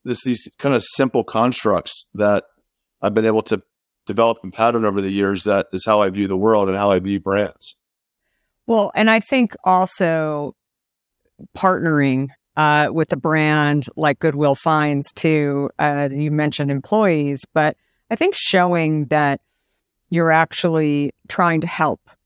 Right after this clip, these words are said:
Speaker 2: right, in some way. And that's such a key, key thing for, um, so many people to be able to, you know, feel good about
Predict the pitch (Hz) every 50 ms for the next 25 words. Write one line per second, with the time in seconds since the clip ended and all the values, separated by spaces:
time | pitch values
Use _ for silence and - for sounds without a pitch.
0 | _ - 151 160 160 160 185 - - 180 180 175 - - 185 165 160 160 156 151
1 | 156 160 170 185 202 226 - _ _ - 170 170 165 160 160 156 147 - - 175
2 | 175 151 165 - - - 190 170 - - - _ - - - - 190 175 170 170
3 | - - - 175 160 143 - - 175 165 151 143 143 143 131 - - 151 147 147
4 | 147 147 147 143 131 - _ - - 147 147 143 139 139 131 123 - - - -
5 | - - 190 180 175 175 165 165 156 143 - - 160 - - - 147 139 139 135
6 | 127 - - 160 131 120 143 143 143 143 135 147 143 - - - 139 139 135 -
7 | _ _ _ _ _ - 220 196 175 - _ - 311 320 285 214 - 247 254 220
8 | 202 170 151 160 156 156 147 -